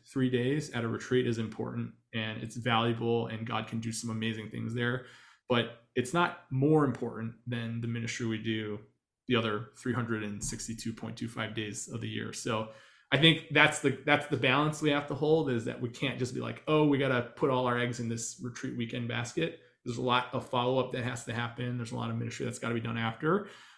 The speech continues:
But we also can look at this as a place where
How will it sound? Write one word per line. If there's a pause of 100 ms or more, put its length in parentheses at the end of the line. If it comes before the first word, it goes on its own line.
But
we
also
can
look
at
this
as
a
place
where